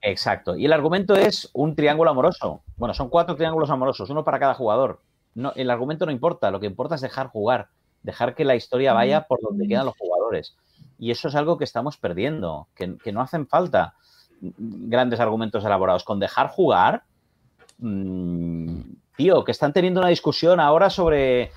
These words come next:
Speaker 1: si el avión, si no sé qué, no importa. Es que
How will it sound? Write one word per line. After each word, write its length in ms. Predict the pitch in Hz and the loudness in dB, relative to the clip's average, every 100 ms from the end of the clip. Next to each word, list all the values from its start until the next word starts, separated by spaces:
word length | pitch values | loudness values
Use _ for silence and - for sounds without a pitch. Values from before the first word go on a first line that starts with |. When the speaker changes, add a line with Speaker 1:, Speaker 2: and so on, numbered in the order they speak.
| - _ | -20 _
Speaker 1:
si 180 | - 143 | -4 0
el 100 | 131 | 2
avión, 440 | 120 113 151 190 | 2 2 2 2
si 140 | 175 160 | -2 -4
no 80 | |
sé 140 | 143 127 | -4 -4
qué, 80 | 180 | -2
no 60 | |
importa. 380 | 180 147 196 170 151 143 - - | -2 0 0 0 -4 -8 -16 -10
Es 140 | 160 - | -8 0
que 220 | 226 | 0